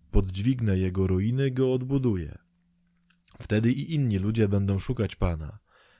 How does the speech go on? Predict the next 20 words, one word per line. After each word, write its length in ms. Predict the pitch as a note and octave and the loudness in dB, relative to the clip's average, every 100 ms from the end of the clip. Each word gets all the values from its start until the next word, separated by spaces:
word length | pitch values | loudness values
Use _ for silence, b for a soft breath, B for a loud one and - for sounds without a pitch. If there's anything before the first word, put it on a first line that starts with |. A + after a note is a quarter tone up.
| b - | b -4
wszystkie 420 | C3 - - B2+ | -2 -2 0 0
narody, 420 | A2+ A#2 G#2+ F2+ | 4 4 4 0
gdyż 320 | D#2+ E2+ - | -6 -8 -6
są 180 | - A#2+ | -6 -4
one 160 | A2+ A2 | -4 -2
moją 280 | A2+ A2+ | -2 -2
własnością. 760 | A2 A2 - G2 F2 - - - | -2 -2 -2 -2 -4 -8 -12 -10
Tak 160 | B2 B2+ | -8 -2
mówi 260 | C3 A2+ | 0 0
Pan, 360 | A2 A2+ F2+ D#2+ b b b b b | 0 0 0 -6 b b b b b
który 200 | - F#2 | -8 -6
spełnia 460 | F2+ - B2 A#2+ A2 | -2 2 2 2 -2
wszystko. 680 | - F#2 - - - D2+ - - | -4 -4 -4 -12 -14 -14 -14 -12
Znane 480 | F2 G2 D3 C#3 A#2+ | -4 0 0 0 -4
jest 180 | G#2+ - | -6 -2
to 140 | G#2 | -2
od 120 | G2 | -2
wieków”. 680 | F2+ E2 D2 - - _ _ _ _ _ b b b b b b b b | -4 -6 -8 -20 -20 _ _ _ _ _ b b b b b b b b
Dlatego 360 | F#2+ B2+ F3 G#2+ | -2 2 2 2
uważam, 720 | A2+ A2+ B2+ F#2+ F2 F#2+ | 2 2 2 2 -2 -6